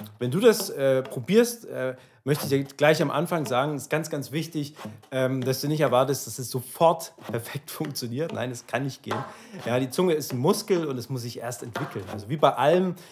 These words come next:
wie bei jeder Technik oder jeder Spieltechnik, die man lernt, du musst es, äh, regelmäßig tun und dann wird es besser und du wirst, äh, kleine Verbesserungen merken.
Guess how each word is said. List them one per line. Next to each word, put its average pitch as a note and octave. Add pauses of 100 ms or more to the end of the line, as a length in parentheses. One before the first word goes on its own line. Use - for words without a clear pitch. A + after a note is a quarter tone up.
wie C3+
bei B2+
jeder C#3
Technik E3
oder A#2+
jeder B2
Spieltechnik, C#3
die C3+
man B2
lernt, C3+ (320)
du B2
musst C3+
es, -
äh, A2 (300)
regelmäßig C3+
tun D#3+ (320)
und C3
dann C3+ (960)
wird A2+
es G#2+
besser A#2+
und A2
du G#2
wirst, A2+
äh, G#2
kleine G#2 (300)
Verbesserungen G#2+
merken. F2+